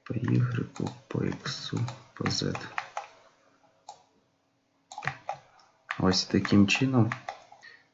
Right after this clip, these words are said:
І тепер додаємо цей об'єкт, вибираємо бордери,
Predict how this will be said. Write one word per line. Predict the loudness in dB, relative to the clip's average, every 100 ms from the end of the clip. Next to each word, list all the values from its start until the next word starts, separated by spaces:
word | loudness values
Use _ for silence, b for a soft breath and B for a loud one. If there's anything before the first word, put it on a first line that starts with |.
| _
І | 4
тепер | 6 6 6 6 4
додаємо | 6 8 10 10 10 8 6
цей | 4 4
об'єкт, | 6 6 6 2 -2
вибираємо | 2 6 8 8 8 8 6
бордери, | 6 6 8 6 6